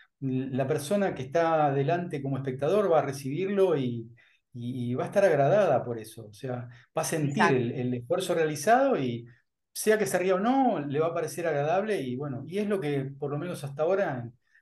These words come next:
Speaker 1: las dos funciones que tuvimos hemos, eh, tenido como respuesta del público, ¿no?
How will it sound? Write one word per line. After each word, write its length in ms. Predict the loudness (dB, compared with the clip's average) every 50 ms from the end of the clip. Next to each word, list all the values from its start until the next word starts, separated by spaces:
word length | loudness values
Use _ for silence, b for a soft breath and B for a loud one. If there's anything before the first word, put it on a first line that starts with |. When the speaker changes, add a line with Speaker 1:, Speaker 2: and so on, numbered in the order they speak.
| _ -8
Speaker 1:
las 160 | -4 -4 -2
dos 140 | -2 -4 -4
funciones 340 | -4 -6 -6 -4 -6 -6 -4
que 80 | -6
tuvimos 520 | -6 -6 -6 -6 -6 -8 -8 -10 -12 -16 -16
hemos, 480 | -10 -8 -6 -6 -6 -8 -10 -14 -18 _ _ _ _ _ _ _ _
eh, 320 | -14 -12 -12 -12 -12 -10 -6
tenido 340 | -4 -4 -2 0 0 2 2
como 140 | 2 2 0
respuesta 340 | 0 -2 -6 -8 -4 -2
del 120 | -2 -2 -2
público, 360 | -2 -2 -4 -4 -6 -6 -8
¿no? 240 | -8 -10 -10 -12